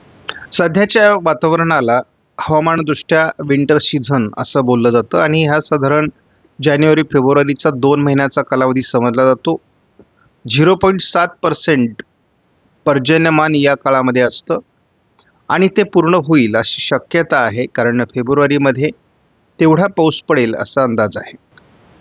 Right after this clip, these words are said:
महाराष्ट्रातील ही पर्जन्य स्थिती आहे. दक्षिणेला श्रीलंकेच्या आजूबाजूने कमी दाब आहे.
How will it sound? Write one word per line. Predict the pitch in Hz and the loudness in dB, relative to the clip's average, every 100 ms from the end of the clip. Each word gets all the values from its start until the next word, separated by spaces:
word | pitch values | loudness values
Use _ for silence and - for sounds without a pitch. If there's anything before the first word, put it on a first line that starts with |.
| - - | -20 -6
महाराष्ट्रातील | 151 143 165 165 196 175 | -2 0 -2 -2 -2 0
ही | 170 180 | 0 0
पर्जन्य | 170 147 151 151 147 | 0 0 0 0 0
स्थिती | - 113 113 | -2 -2 -2
आहे. | 95 131 - _ _ _ _ _ _ _ _ _ _ _ _ _ - | -2 -4 -8 _ _ _ _ _ _ _ _ _ _ _ _ _ -2
दक्षिणेला | 147 - - 185 185 180 180 175 - - | -2 0 0 2 2 2 2 0 -8 -14
श्रीलंकेच्या | - 151 151 147 156 151 | -8 -2 -2 0 0 2
आजूबाजूने | 147 139 139 131 139 | 0 2 0 0 -2
कमी | 135 - 131 | 0 0 2
दाब | 131 127 123 | 2 0 0
आहे. | 113 120 | -2 -4